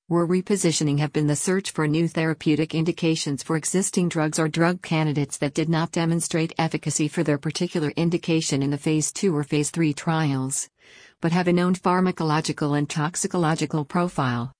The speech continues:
including drugs with expiring patents. In view of the inconsistency of terminologies found in the literature, Murtira et al., twenty thirteen, proposed a harmonized nomenclature for doctor, I, repositioning,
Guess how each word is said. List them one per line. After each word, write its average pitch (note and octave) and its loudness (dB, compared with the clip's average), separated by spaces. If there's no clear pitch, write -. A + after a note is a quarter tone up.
including G3 2
drugs C#3+ 0
with D3+ 2
expiring C#3+ 0
patents. C3+ -4
In F#3 4
view G3+ 4
of F3 0
the D3+ 0
inconsistency D#3+ 0
of C3 -4
terminologies D3+ 0
found D3+ 0
in D3 2
the C#3+ 0
literature, C#3 -2
Murtira E3 2
et C3+ -2
al., C3 -4
twenty G#3+ 2
thirteen, E3 0
proposed G3 0
a D#3 0
harmonized D#3 0
nomenclature D#3 0
for C#3+ -2
doctor, C#3 -4
I, C#3 0
repositioning, D#3+ 0